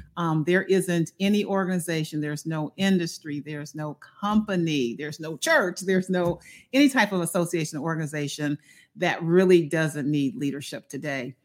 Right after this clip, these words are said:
It's my heart. It's my passion. Um, I've been doing this for so many years. So I'm delighted to be here with you today and all of your guests so we can have some more conversation around, um, the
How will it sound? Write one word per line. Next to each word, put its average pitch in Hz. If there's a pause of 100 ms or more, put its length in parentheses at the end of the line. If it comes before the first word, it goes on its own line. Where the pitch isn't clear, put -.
(480)
It's 175
my 165
heart. 180
It's -
my 139
passion. 180
Um, 151
I've 143
been 147
doing 170
this 165
for 160
so 160
many 160
years. 151
So 160
I'm 262
delighted 190
to 202
be 208
here 208
with 165
you 180
today 175 (340)
and 180
all 185
of 175
your 180
guests 196
so 208
we 190
can 196
have 180
some 180
more 180
conversation 175
around, 160 (320)
um, 160
the 147